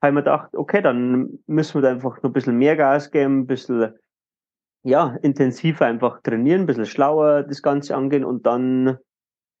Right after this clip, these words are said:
war für mich einfach so eine Option, ich mache einfach alle Rennen, was so im Umkreis sind, melde mich überall mal an und, äh, schau einfach so, wo die Reise hingeht. Und ich hab einfach gemerkt,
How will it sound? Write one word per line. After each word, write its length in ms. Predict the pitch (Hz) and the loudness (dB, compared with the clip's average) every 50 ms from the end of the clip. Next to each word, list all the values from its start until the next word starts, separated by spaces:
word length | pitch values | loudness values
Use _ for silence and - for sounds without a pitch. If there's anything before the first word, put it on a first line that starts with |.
| _ _ _ _ _ _ _ _ _ _ _ _ | _ _ _ _ _ _ _ _ _ _ _ _
war 220 | - - 127 131 | -2 -2 -2 0
für 100 | - 143 | 0 0
mich 220 | 131 147 180 214 214 | 0 2 4 4 2
einfach 240 | 185 165 160 156 156 | 2 0 -2 -4 -2
so 160 | - 170 156 | 0 0 0
eine 80 | 143 143 | 0 -2
Option, 240 | - _ - 160 147 | -4 _ 0 0 2
ich 80 | 135 | 2
mache 220 | 127 131 151 170 175 | 2 2 2 0 0
einfach 260 | 151 147 147 143 - | -2 -4 -6 -4 -2
alle 300 | - 127 147 160 160 147 | 0 2 4 4 4 4
Rennen, 420 | 127 117 127 156 180 196 202 202 - | 2 2 2 0 0 0 -2 -6 -6
was 320 | - 127 143 147 143 - - | -6 -2 -2 -2 -2 -2 -2
so 100 | - 135 | -2 -2
im 80 | 123 | 0
Umkreis 540 | 135 143 143 143 135 135 123 107 107 107 - | 0 0 0 2 2 2 2 2 2 0 -2
sind, 440 | - 147 160 196 208 220 208 185 - | -2 -2 -2 -2 -2 -4 -4 -4 -4
melde 280 | 139 135 131 135 127 135 | 0 0 2 2 2 2
mich 100 | 139 139 | 0 0
überall 240 | 131 131 131 123 | 2 2 0 0
mal 180 | 113 117 117 - | 0 0 -2 0
an 320 | - 160 180 196 196 190 | 0 0 0 2 0 0
und, 560 | 190 - - 139 147 143 147 147 139 143 - - | 0 0 0 0 2 2 2 2 0 -2 -2 0
äh, 460 | 143 139 135 135 135 135 139 143 139 | 2 2 2 2 2 0 -2 -4 -8
schau 320 | 123 - - - 139 139 | -14 -8 -4 -2 0 2
einfach 440 | 135 139 139 135 - 139 131 - - - - | 2 0 0 0 0 -2 -2 -4 -8 -20 -16
so, 800 | - - 147 139 135 135 135 131 131 131 131 - - 85 85 80 - - - _ _ _ _ _ | -8 -4 -2 0 0 0 0 0 -2 -2 -4 -6 -8 -12 -16 -18 -20 -20 -20 _ _ _ _ _
wo 140 | - 151 156 | 0 2 4
die 100 | 156 151 | 4 4
Reise 300 | 147 139 139 143 139 139 | 4 4 2 2 2 2
hingeht. 360 | 151 185 208 190 170 135 - | 0 0 0 0 0 0 0
Und 280 | 110 113 113 110 107 - _ _ _ _ _ _ _ _ _ _ _ _ _ _ _ _ _ _ _ - | 0 -2 -4 -4 -8 -12 _ _ _ _ _ _ _ _ _ _ _ _ _ _ _ _ _ _ _ -2
ich 120 | 139 139 | -2 0
hab 60 | 139 | 0
einfach 280 | 139 127 131 127 - - | 0 0 -2 -2 -4 -4
gemerkt, 440 | - 135 135 143 156 156 - - | -2 0 2 2 0 0 -4 -10